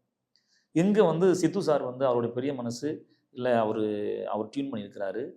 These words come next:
அவரு இந்த பாடலை உருவாக்கியிருக்கிறாரு, அதனால அவர் பேர் போடுங்க அப்படின்னு அந்த பாட்டுக்கு தனியா இசைன்னு போட்டு பாடல், ஆ,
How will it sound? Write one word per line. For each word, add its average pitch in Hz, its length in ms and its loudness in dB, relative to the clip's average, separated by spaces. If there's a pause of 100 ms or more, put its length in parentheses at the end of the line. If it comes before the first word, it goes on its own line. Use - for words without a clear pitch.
(100)
அவரு 107 680 -4
இந்த 101 480 -4
பாடலை 120 280 0
உருவாக்கியிருக்கிறாரு, 101 580 -6
அதனால 117 280 -6
அவர் 101 240 -8
பேர் 117 220 -6
போடுங்க 90 440 -16 (320)
அப்படின்னு 113 240 -8
அந்த 147 180 -2
பாட்டுக்கு 147 640 -2
தனியா 160 400 -2
இசைன்னு 143 440 -4
போட்டு 113 480 -8 (440)
பாடல், 123 480 0
ஆ, 104 760 -6